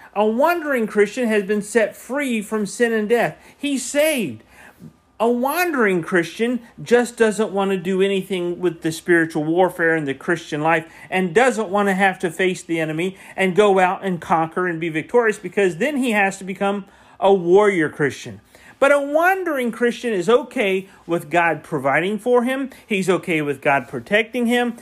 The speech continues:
He's okay with God providing his meals and leading him through the wilderness. But he just never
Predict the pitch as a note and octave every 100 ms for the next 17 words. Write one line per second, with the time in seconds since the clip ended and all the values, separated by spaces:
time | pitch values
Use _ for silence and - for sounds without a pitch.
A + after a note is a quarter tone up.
0 | - A3+ G3+ F3+ D#3+ F3 E3 D3+ C3+ C#3+
1 | D3 C#3 C3+ - - D#3 D3 C#3 C3 C3
2 | B2 C3 G3 A#3 A#3 A3+ A3+ - - D3
3 | D3+ E3 D#3+ D#3 D#3 D3 D3 C#3+ F3 A#3
4 | A3 A3 A3 - - - _ _ _ _
5 | _ _ _ _ - - _ _ _ _
6 | _ _ - C3+ B2 - D3+ E3+ E3 -
7 | _ _ C#3 C3+ B2+ B2+ C#3